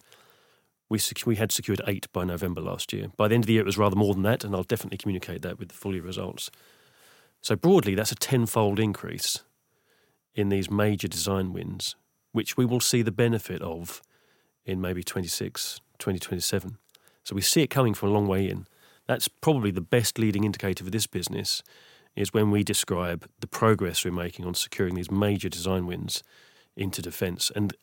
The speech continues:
and a very good thing about the defence market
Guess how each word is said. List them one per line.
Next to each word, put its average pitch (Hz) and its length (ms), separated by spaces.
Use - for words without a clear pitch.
and 101 100
a 95 40
very 123 360
good 131 200
thing 87 240
about 90 240
the 92 80
defence - 340
market 90 420